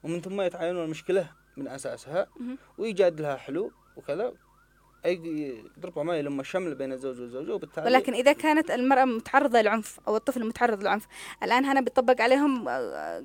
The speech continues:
Speaker 2: قوانين معينة
Speaker 1: إيه.
Speaker 2: تجرم هذا الفعل، سواء من ك-، من كان من الزوج
Speaker 1: القوانين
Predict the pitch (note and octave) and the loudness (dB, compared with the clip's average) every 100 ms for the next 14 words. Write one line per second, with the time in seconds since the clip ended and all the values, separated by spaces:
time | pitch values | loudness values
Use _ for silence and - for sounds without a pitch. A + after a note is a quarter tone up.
0 | A3 B3 B3+ D4+ C#4 G#3 F3+ G3+ - _ | 4 6 8 6 6 4 0 -6 -12 _
1 | D#3+ - C4+ C4 G#3+ F3+ - - _ _ | 0 8 8 8 2 -2 -8 -20 _ _
2 | _ _ - A#3 C4 C4+ B3+ B3 A3 A#3+ | _ _ 4 8 8 6 4 0 0 2
3 | C4+ B3+ A#3 G#3 A#3+ D#3 D#3+ F3+ | 4 4 2 8 10 10 6 0